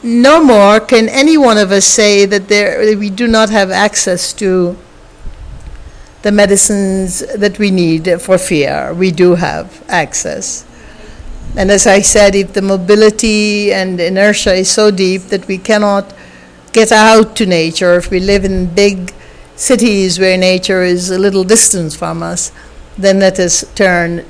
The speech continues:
to the inner sound. Learn the chants. They are divine, they are universal.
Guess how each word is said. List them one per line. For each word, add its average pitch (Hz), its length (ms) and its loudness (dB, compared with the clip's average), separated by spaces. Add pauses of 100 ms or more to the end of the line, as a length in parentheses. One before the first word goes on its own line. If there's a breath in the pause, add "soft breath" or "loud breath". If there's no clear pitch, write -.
to 170 380 -2
the 180 220 -6
inner 180 200 -2
sound. 170 480 -6
Learn 269 340 2
the 269 80 -4
chants. 165 560 -8
They 185 180 -4
are 185 80 0
divine, 202 540 -4
they 214 120 -2
are 185 40 -2
universal. 208 960 -2